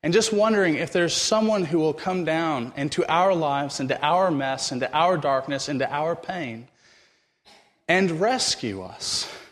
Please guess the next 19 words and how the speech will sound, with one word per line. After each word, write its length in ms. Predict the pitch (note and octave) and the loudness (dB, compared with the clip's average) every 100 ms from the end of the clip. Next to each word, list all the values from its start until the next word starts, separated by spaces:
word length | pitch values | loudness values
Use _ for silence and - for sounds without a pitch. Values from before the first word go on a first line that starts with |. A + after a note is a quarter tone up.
| _ _ _ _ _ _ _ _ _ _ _ - | _ _ _ _ _ _ _ _ _ _ _ -6
And 80 | G3 | 2
so 120 | A#3+ | 4
the 80 | A3 | 6
question 240 | C4+ C4+ | 4 4
is, 120 | A3+ | 4
is 180 | F#3 G3 | 6 6
there 180 | G3+ F#3 | 6 4
hope 320 | - A3+ A#3+ | 6 4 4
for 560 | - G#3+ G3+ G3 F#3 F3 | 2 4 6 6 4 2
not 260 | F#3+ A3 F#3+ | 2 4 4
only 440 | G#3+ A3 D#3+ E3 | 4 4 4 2
David 400 | D#3 F3+ E3 C#3 | 4 4 4 2
Gant, 340 | F#3 G#3 D#3 | 2 2 2
but 240 | D#3+ F#3 F#3 | 2 2 4
is 200 | G#3+ F#3 | 2 4
there 180 | G#3+ G3 | 2 2
hope 260 | A3 G#3 | 0 0
for 280 | - G#3+ G3 | 0 -2 0
us 440 | A#3 A#3 - - | 0 0 -2 -6